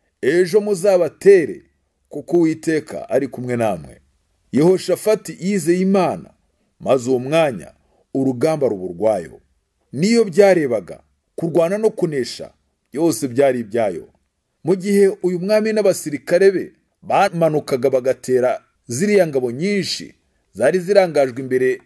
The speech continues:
n'Abamowabu, harimo kandi n'Abamoni ndetse n'abandi, Yehoshafati yari yishingikirije ku masezerano yo kwiringirwa y'ijambo ry'Imana. Nshuti yanjye,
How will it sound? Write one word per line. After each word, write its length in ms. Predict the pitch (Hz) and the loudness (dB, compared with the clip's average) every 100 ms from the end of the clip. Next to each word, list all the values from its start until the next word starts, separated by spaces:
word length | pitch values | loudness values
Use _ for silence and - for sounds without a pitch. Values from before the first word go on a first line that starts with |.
| - | -6
n'Abamowabu, 800 | 147 175 190 190 196 175 107 85 _ _ _ _ _ | -2 2 2 4 6 6 2 -6 _ _ _ _ _
harimo 340 | - 175 202 196 | -2 0 0 0
kandi 320 | 202 202 202 | 2 2 2
n'Abamoni 760 | 196 175 143 185 196 143 95 - _ _ _ - | 2 2 0 0 0 -2 -12 -18 _ _ _ -10
ndetse 600 | 113 - 147 139 131 - | -10 -6 0 0 0 -4
n'abandi, 600 | 170 196 214 175 104 - _ _ _ _ | 0 4 4 4 -2 -16 _ _ _ _
Yehoshafati 1000 | 123 160 151 - 131 - 202 208 - - _ _ _ | -2 0 -2 -2 -4 0 0 0 -16 -20 _ _ _
yari 220 | 117 190 220 | -4 -4 -2
yishingikirije 840 | 226 202 - 147 123 - 120 120 | -6 -6 -8 -10 -12 -12 -4 -4
ku 140 | - 127 | -4 -4
masezerano 760 | 117 - 117 110 113 117 120 - | -4 0 0 2 0 -2 -6 -2
yo 140 | 180 | -2
kwiringirwa 880 | 180 - 180 131 107 95 78 73 71 _ _ _ - | 0 -2 0 0 -2 -6 -8 -14 -16 _ _ _ -6
y'ijambo 520 | 175 147 127 120 123 | -4 0 0 2 -2
ry'Imana. 680 | 110 117 110 104 80 64 - _ _ _ _ _ _ | 0 -4 -2 -6 -8 -16 -20 _ _ _ _ _ _
Nshuti 420 | - 214 - 202 | -2 -2 0 2
yanjye, 360 | 147 92 82 | 2 -2 -14